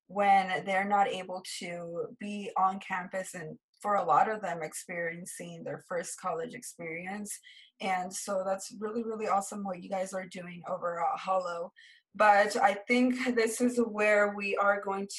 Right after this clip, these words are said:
to be wrapping it up. But before I let you go,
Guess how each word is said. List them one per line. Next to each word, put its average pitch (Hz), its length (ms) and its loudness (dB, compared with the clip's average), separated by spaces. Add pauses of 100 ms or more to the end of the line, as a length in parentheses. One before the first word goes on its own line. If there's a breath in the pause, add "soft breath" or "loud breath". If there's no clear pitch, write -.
to 185 500 -4
be 190 160 -6
wrapping 196 500 0
it 214 100 0
up. 190 240 6
But 180 140 0
before 202 720 2
I 190 340 2 (100)
let 190 220 2
you 190 200 -10
go, 165 400 2